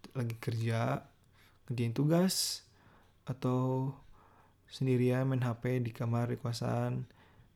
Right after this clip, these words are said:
Podcast ini bisa ditemani, bisa dipakai untuk menemani kalian. Atau mungkin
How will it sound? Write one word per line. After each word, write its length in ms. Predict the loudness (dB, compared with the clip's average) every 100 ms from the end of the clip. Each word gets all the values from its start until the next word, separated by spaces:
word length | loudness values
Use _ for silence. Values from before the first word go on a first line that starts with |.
| -20 _
Podcast 320 | -4 -2 2
ini 160 | 4 4
bisa 240 | 4 2
ditemani, 480 | 0 -2 -2 0 -2 -2
bisa 160 | 0 2
dipakai 320 | 2 0 0
untuk 240 | 0 0
menemani 320 | 0 0 0
kalian. 480 | 0 0 0 -2 -4 -10 -20 -20 -20 -20 -8 -4
Atau 240 | 2 4
mungkin 480 | 6 6 6 6